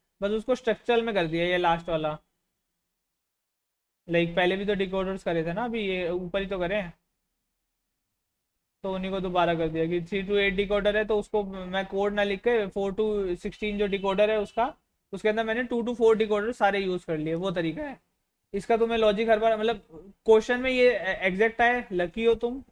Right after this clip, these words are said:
लेकिन नहीं आएगा जहाँ तक, कुछ ना कुछ वो थोड़ा चुल करके देगा। मैंने यहाँ पे, अब हाँ, जो तू बोल रहा था ना, जैसे कि वहाँ मैं decoder लिख रहा हूँ, तो यहाँ पे ए वन, ए टू, ए थ्री, ऐसे कुछ भी नाम दे दिया।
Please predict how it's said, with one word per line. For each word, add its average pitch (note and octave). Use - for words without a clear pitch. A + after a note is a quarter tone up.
लेकिन G3+
नहीं G3+
आएगा E3
जहाँ F3
तक, F3+
कुछ G#3+
ना A3+
कुछ A3
वो A3
थोड़ा G#3
चुल G#3
करके F#3+
देगा। D#3
मैंने F#3+
यहाँ G3+
पे, G#3+
अब F3+
हाँ, F#3
जो F#3+
तू G#3
बोल G#3
रहा A3
था G#3+
ना, B3
जैसे A3+
कि A3
वहाँ G3
मैं F3+
decoder G3
लिख G#3
रहा G3
हूँ, F#3+
तो G3+
यहाँ F#3+
पे G3+
ए G3+
वन, G#3
ए G3+
टू, G3+
ए G3+
थ्री, G3+
ऐसे G3
कुछ G#3
भी G#3+
नाम F3+
दे E3
दिया। D#3